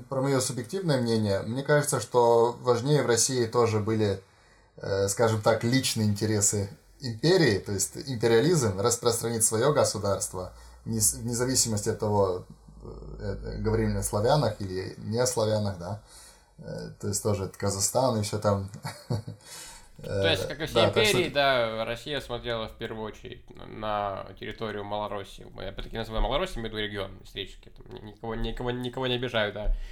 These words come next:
Speaker 2: И Беларусь как просто на территории, которую было бы неплохо законтролировать. Потому что ты, ты Россия, ты большая, тебе можно.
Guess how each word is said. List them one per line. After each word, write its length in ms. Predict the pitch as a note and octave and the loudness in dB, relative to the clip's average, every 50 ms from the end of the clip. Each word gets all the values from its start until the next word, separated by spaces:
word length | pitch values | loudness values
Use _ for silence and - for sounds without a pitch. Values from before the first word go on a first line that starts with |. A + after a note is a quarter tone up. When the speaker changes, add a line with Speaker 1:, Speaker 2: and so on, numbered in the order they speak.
| - - | -10 -6
Speaker 2:
И 100 | - C3 B2 | -4 -4 -2
Беларусь 520 | B2+ C3+ C#3 D3 D#3+ G3 A3+ A3+ A3 - | 0 2 2 4 4 2 0 -2 -4 -4
как 380 | - - C#3+ D#3+ D#3 - - - | -2 0 2 2 2 -2 -6 -8
просто 480 | - B2+ C#3 D#3 D3 - - A#2+ A#2+ | -6 -4 -2 -2 -4 -6 -6 -8 -6
на 380 | A#2+ A#2 A#2 A#2 A#2 A2+ G#2 F#2+ - - - | -4 -2 0 0 0 0 -2 -4 -8 -12 -14
территории, 720 | A2+ - - - - F3+ G3+ G3+ F#3 F3 D#3+ D3+ - - | -14 -14 -12 -8 -4 -4 -4 -4 -4 -6 -8 -10 -12 -12
которую 340 | - A2 - - C3+ B2 G#2+ | -12 -12 -8 -6 -6 -6 -4
было 180 | G#2+ A2 G#2+ G#2+ | -4 -4 -4 -4
бы 60 | G#2 | -4
неплохо 300 | G2+ G2+ C3 C3 - A#2 | -6 -8 -10 -10 -10 -10
законтролировать. 680 | G#2 A2 A2 - A2 G#2 - G#2 G#2 G2+ G2+ - - - - | -10 -10 -10 -10 -10 -10 -8 -6 -6 -6 -6 -8 -12 -16 -14
Потому 200 | - A2 A2 G#2+ | -12 -12 -12 -12
что 120 | - - | -12 -12
ты, 100 | - A2 | -12 -12
ты 220 | - - - B2 A2+ | -12 -8 -6 -4 -4
Россия, 320 | A#2 A#2 - - D3+ C3+ | -4 -4 -4 -6 -6 -6
ты 100 | - A#2+ | -8 -10
большая, 320 | G2 G2+ G2+ - - B2+ | -12 -12 -12 -10 -10 -10
тебе 220 | A#2 - - G#2+ G2+ | -10 -10 -12 -14 -12
можно. 400 | G2+ G2+ G#2 - - G#2+ G#2+ | -12 -12 -12 -12 -14 -16 -16